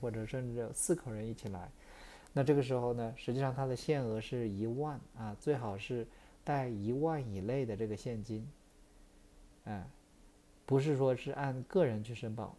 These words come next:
啊，很有可能就是让你按这个一家人去算啊。所以呢，大家就带个，比如说九千九百啊，或者什么之类的啊，这样就可以了，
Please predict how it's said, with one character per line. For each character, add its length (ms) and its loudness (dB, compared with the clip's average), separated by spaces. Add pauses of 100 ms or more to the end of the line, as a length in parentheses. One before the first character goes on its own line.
(160)
啊， 260 -4
很 100 0
有 120 4
可 100 0
能 120 0
就 100 0
是 180 -2
让 200 -2
你 160 -4 (200)
按 320 -4
这 120 -2
个 160 -2 (560)
一 180 4
家 240 0
人 220 0
去 200 -6
算 220 -4 (360)
啊。 160 -10 (600)
所 140 8
以 40 12
呢， 120 8
大 120 6
家 200 8
就 140 8
带 300 8
个， 300 8
比 120 0
如 60 2
说 180 6 (220)
九 260 6
千 320 10
九 240 4
百 220 4
啊， 140 0
或 120 2
者 60 0
什 120 -4
么 120 -4
之 120 -6
类 200 2
的 100 -6 (460)
啊， 180 -2
这 100 2
样 140 4
就 120 4
可 280 -4
以 60 2
了， 180 -10